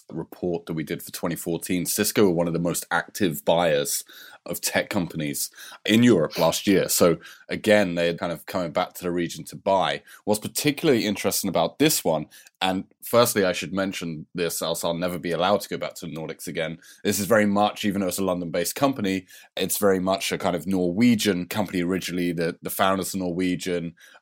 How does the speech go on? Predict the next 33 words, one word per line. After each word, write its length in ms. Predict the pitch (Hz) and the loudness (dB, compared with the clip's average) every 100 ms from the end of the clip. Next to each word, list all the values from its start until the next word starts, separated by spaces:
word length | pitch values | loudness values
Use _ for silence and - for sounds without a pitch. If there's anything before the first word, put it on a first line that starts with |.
| _ | _
They 120 | - | -4
did 280 | 85 - 110 | -2 -2 0
a 120 | - | -2
company 600 | - 101 92 90 90 85 - - | -6 -6 -4 -4 -4 -6 -10 -12
together 420 | 92 92 87 87 | -8 -4 -4 -6
before, 760 | - - - 156 120 98 120 - _ _ _ - | -10 -14 0 4 6 6 2 -4 _ _ _ -2
which 520 | 107 104 - - - _ | 0 0 0 -4 -6 _
coincidentally, 800 | - 123 131 131 107 127 101 110 | 0 2 4 2 4 2 4 2
or 320 | 110 98 95 - | 2 2 0 -2
maybe 240 | 95 98 92 | -2 0 2
not 280 | 127 - | 2 2
coincidentally, 840 | - 98 87 82 92 90 90 92 - | 0 -4 -4 -2 -2 0 -2 -2 0
was 240 | 95 98 | 0 0
bought 280 | - 95 87 | 0 -4 0
by 160 | - 90 | 0 2
Cisco. 560 | - 175 - - 65 - _ - - - - | 2 2 2 0 -2 -6 _ -20 -20 -20 -6
So 240 | - 117 | 4 4
it's 220 | 107 98 | 4 0
quite 260 | - 120 - | 4 4 6
funny 240 | 143 143 | 6 6
in 60 | 95 | 4
a 60 | |
way. 160 | 92 95 | 4 4
This 160 | 104 - | 2 0
is 60 | |
the 80 | 104 | 0
second 520 | - 165 - 104 87 | 2 2 2 -4 -4
company 400 | - 90 92 87 | -4 -4 -2 -6
that 200 | 78 90 | -4 -4
they've 180 | 92 87 | -2 0
sold 420 | - 95 85 80 - - _ | 0 0 0 -4 -14 -20 _
to 100 | - | -4
Cisco. 520 | 101 117 120 143 131 | 0 0 2 6 6